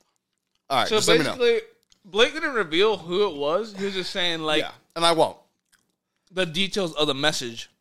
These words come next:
Speaker 2: And, like, saying, like, uh, they're, like,
Speaker 1: You
Speaker 2: kinda
Speaker 1: guys said I let him on.
Speaker 2: No, no,
Speaker 1: I
Speaker 2: no,
Speaker 1: said I
Speaker 2: no.
Speaker 1: was being nice.
Speaker 2: No, there was no, like, gender even revealed. You were kinda saying what was being said.
Speaker 1: No, there was a gender reveal. You guys knew I was talking about a dude.
Speaker 2: No, no, you said that, like, right after, like,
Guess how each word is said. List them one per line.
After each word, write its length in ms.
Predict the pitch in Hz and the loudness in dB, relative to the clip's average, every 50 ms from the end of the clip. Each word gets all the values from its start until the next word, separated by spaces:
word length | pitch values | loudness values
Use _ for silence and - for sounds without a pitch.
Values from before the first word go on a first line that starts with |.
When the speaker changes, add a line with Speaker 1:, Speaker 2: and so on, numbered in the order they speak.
| _ _ _ _ _ _ _ _ _ _ _ _ _ _ _ _ _ _ _ _ _ _ _ _ - | _ _ _ _ _ _ _ _ _ _ _ _ _ _ _ _ _ _ _ _ _ _ _ _ -10
Speaker 2:
And, 100 | 151 165 | -2 0
like, 140 | 165 160 160 | 2 2 2
saying, 320 | - - 185 170 170 165 156 | 0 0 2 2 2 2 2
like, 240 | 151 143 147 143 143 | 2 2 2 0 0
uh, 320 | 143 143 143 139 135 135 131 - 160 | 2 2 4 4 2 2 0 -2 2
they're, 240 | 156 156 156 160 151 | 4 6 6 6 6
like, 200 | 151 156 147 147 | 4 4 2 4
Speaker 1:
You 60 | 147 | 4
Speaker 2:
kinda 160 | 185 190 170 | 4 4 6
Speaker 1:
guys 200 | 247 247 247 - | 6 6 6 6
said 160 | - - 220 202 | 6 8 8 10
I 120 | 190 175 | 10 10
let 240 | 165 156 156 156 139 | 10 8 8 6 6
him 180 | 151 151 147 139 | 6 6 6 6
on. 300 | 131 127 123 123 120 - | 6 6 6 4 2 2
Speaker 2:
No, 160 | 220 285 330 | 4 6 8
no, 240 | 359 349 302 226 - | 8 8 6 6 4
Speaker 1:
I 120 | - 180 - | 4 4 6
Speaker 2:
no, 80 | 294 | 8
Speaker 1:
said 120 | - 214 196 | 8 8 8
I 60 | 180 | 8
Speaker 2:
no. 60 | 180 | 8
Speaker 1:
was 100 | 175 151 135 | 6 6 6
being 240 | 151 160 151 139 127 | 4 4 4 4 4
nice. 440 | 123 107 95 90 - - - - 240 | 0 -2 -2 -2 -2 -2 -2 0 4
Speaker 2:
No, 180 | 269 269 240 | 6 6 6
there 140 | 202 226 247 | 8 6 4
was 200 | 302 285 254 247 | 4 2 -2 -2
no, 380 | 247 233 240 254 262 254 254 240 | -2 -2 0 2 2 2 2 0
like, 260 | 208 196 185 170 156 | 0 -2 -2 -2 -4
gender 320 | 151 151 185 196 208 214 208 | -8 -4 -2 -2 0 0 -2
even 240 | 208 202 190 190 | -2 -2 -4 -4
revealed. 360 | 180 160 147 147 165 165 156 143 | -6 -6 -4 -2 0 0 0 0
You 80 | 151 165 | -2 -6
were 60 | 156 | -6
kinda 220 | - 185 175 170 160 | -6 -6 -6 -6 -6
saying 240 | - 185 170 160 151 | -6 -6 -6 -2 -2
what 180 | 156 160 156 | -2 -2 -2
was 180 | 156 151 143 139 | -2 -6 -6 -6
being 240 | 139 151 143 131 123 | -8 -10 -10 -10 -10
said. 460 | 127 - - 139 147 185 226 294 294 | -10 -6 -4 0 0 0 0 -2 -4
Speaker 1:
No, 280 | 180 190 208 202 190 190 | 0 6 8 8 8 10
there 120 | 175 214 | 10 10
was 120 | 233 254 240 | 10 10 8
a 40 | 226 | 6
gender 260 | 165 143 196 196 196 185 | 6 6 6 6 8 8
reveal. 280 | 185 156 156 160 143 | 8 8 8 8 8
You 80 | 147 175 | 10 10
guys 140 | 185 175 170 | 8 8 8
knew 80 | 190 | 8
I 40 | 185 | 6
was 80 | 175 165 | 6 6
talking 180 | - 175 151 160 | 4 2 4 6
about 160 | 156 147 139 | 6 6 6
a 40 | 131 | 4
dude. 340 | 117 110 127 123 113 107 - | 2 0 0 0 0 2 4
Speaker 2:
No, 120 | 269 302 | 4 6
no, 180 | 311 277 226 185 | 6 6 4 4
you 100 | 220 214 | 0 0
said 180 | - 294 285 277 | 0 0 2 2
that, 120 | 277 254 | 4 4
like, 160 | 233 208 175 | 4 2 0
right 260 | 170 175 185 196 202 - - - _ - | 2 2 2 2 2 0 -4 -14 _ 0
after, 500 | 156 165 180 196 190 - 180 160 147 135 | 2 4 4 2 0 -6 -8 -6 -6 -6
like, 240 | 135 131 131 127 | -6 -6 -6 -8